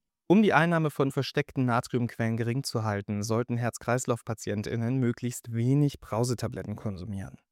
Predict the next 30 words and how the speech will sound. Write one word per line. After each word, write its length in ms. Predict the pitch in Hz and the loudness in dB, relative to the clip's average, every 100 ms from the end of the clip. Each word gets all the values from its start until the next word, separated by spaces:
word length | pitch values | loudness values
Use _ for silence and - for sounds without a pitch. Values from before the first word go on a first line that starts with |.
| - | -4
In 80 | 110 | 0
der 120 | 101 | 2
Apotheke 440 | 110 117 135 165 | 2 0 2 2
sollte 320 | 131 113 113 | 4 4 4
dieser 240 | 120 120 127 | 2 2 2
Patientengruppe 800 | - - 110 113 113 - 107 113 | 0 -2 -2 -2 -2 -2 0 2
eher 240 | 110 104 | 2 0
zu 180 | - 120 | -2 -2
normalen 480 | 117 120 107 107 123 | 0 0 2 2 2
Tabletten 380 | 131 127 - | 2 0 2
geraten 420 | 135 123 113 127 127 | 0 0 0 0 2
werden, 400 | 127 151 233 269 | 2 2 0 0
weil 140 | 120 113 | 0 2
die 120 | 113 | 0
deutlich 440 | - 101 113 113 | -2 -2 -4 -6
weniger 360 | 107 107 110 104 | -4 -2 -2 -2
Natrium 560 | 101 98 - 107 107 120 _ _ _ | -4 -6 -6 -4 -4 -6 _ _ _
pro 220 | - 147 | -2 0
Darreichungsform 800 | 143 87 95 - - - - - | 0 -4 -6 -10 -12 -12 -10 -10
enthalten. 480 | 90 110 78 - - _ _ _ _ _ _ | -8 -6 -8 -10 -12 _ _ _ _ _ _
Und 120 | - 156 | 2 6
damit 220 | 262 269 | 6 4
kommen 180 | 175 170 | 4 4
wir 80 | |
schon 180 | 160 151 | 4 0
zum 140 | - 101 | 0 -2
letzten 320 | 107 - 101 | -2 -4 -4
Thema 240 | 117 127 | -2 0
für 160 | 127 110 | 0 0
heute, 380 | 104 95 104 | 0 0 -2